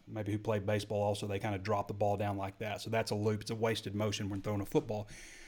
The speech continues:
But he looks like he's cleaned it up a lot. And I noticed more velocity, a better spin rate on the ball.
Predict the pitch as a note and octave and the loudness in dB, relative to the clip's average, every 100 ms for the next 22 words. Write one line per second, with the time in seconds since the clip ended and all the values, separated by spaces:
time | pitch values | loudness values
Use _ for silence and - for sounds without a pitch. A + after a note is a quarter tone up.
0 | - - - - C#3+ C3 B2+ D#3+ F#3+ F#3+ | -20 -20 -4 10 12 12 12 12 12 10
1 | F3 - C#3 C#3 C3+ C3+ D#3+ A2+ G2 - | 10 6 10 10 10 8 8 8 6 4
2 | - - B2 A#2+ A#2+ C#3 C3 C#3 C3 A#2 | -6 2 6 10 10 10 10 8 6 8
3 | A2+ B2 B2 C3 C3 A2+ G2 A2+ G2+ - | 10 10 8 4 4 4 4 4 4 2
4 | - C3 C3 B2+ B2 A#2+ B2 B2 A#2+ | 6 6 8 8 8 8 10 10 8